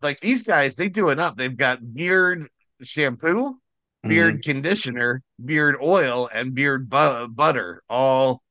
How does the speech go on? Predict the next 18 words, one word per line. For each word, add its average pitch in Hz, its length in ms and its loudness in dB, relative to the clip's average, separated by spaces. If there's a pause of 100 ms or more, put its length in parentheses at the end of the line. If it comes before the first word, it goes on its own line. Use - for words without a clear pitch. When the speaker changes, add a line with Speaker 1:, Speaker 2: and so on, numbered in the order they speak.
(380)
Speaker 1:
in 117 160 -4
the 110 80 -8
same 127 680 0
little 117 220 -6
sample 131 420 -2
pack. 80 380 -12 (280)
Speaker 2:
How's 120 200 4
the 117 80 2
butter 101 300 4
taste? 82 460 -2 (1400)
Speaker 1:
Um, 147 280 4 (120)
you 160 200 0
know, 180 280 6
I 147 100 0
put 151 240 0
it 175 140 -2
on 143 320 -2
a, 120 400 -4